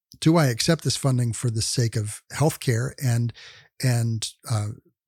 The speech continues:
larger justice and make that little compromise, or do I turn that down and we suffer even more? So how do we as,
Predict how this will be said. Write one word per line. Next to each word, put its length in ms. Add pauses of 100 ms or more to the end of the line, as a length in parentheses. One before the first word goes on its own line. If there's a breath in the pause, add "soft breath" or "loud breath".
(300)
larger 500
justice 600 (720 soft breath)
and 120
make 180
that 180
little 200
compromise, 720 (340 loud breath)
or 120
do 140
I 60
turn 280
that 220
down 360 (140)
and 420
we 100
suffer 380
even 260
more? 260 (380 loud breath)
So 380 (520)
how 380
do 160
we 480
as, 460